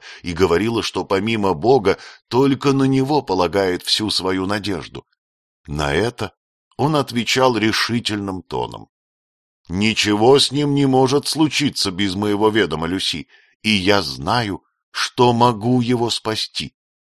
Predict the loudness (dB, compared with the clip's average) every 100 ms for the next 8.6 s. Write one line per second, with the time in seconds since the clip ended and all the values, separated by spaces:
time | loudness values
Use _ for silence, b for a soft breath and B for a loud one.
0 | _ _ _ _ _ _ _ _ -4 -4
1 | 2 4 4 2 2 2 0 0 -2 -2
2 | -4 -6 -8 -8 -2 0 0 -4 -6 -4
3 | -4 -2 -2 -2 -4 -6 -4 -8 -10 -12
4 | _ _ B B -6 -4 -2 -2 -2 0
5 | 2 2 0 2 2 2 0 -4 -4 -4
6 | 0 0 2 0 -2 -4 -6 -6 -12 -18
7 | _ _ _ -4 0 2 2 2 2 -2
8 | -2 -2 -2 -2 -2 -2